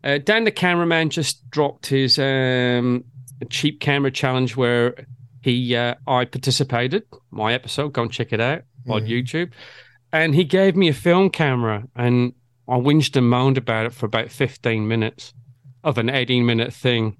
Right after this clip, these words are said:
Speaker 1: And I actually quite enjoyed shooting with it. So, uh,
Speaker 2: Ooh.
Speaker 1: yeah, it was interesting.
Speaker 2: Welcome to
Speaker 1: So
Speaker 2: the
Speaker 1: I
Speaker 2: world
Speaker 1: thought,
Speaker 2: of film,
Speaker 1: "Ooh."
Speaker 2: John.
Speaker 1: Yeah,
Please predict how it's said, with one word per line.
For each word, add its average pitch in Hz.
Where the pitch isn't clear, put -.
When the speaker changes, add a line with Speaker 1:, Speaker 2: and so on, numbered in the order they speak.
Speaker 1:
And 123
I 127
actually 156
quite 127
enjoyed 117
shooting 135
with 104
it. -
So, 113
uh, 131
Speaker 2:
Ooh. 123
Speaker 1:
yeah, 160
it 131
was -
interesting. 113
Speaker 2:
Welcome 123
to -
Speaker 1:
So 226
Speaker 2:
the 233
Speaker 1:
I -
Speaker 2:
world -
Speaker 1:
thought, 127
Speaker 2:
of 123
film, 311
Speaker 1:
"Ooh." 339
Speaker 2:
John. 156
Speaker 1:
Yeah, 196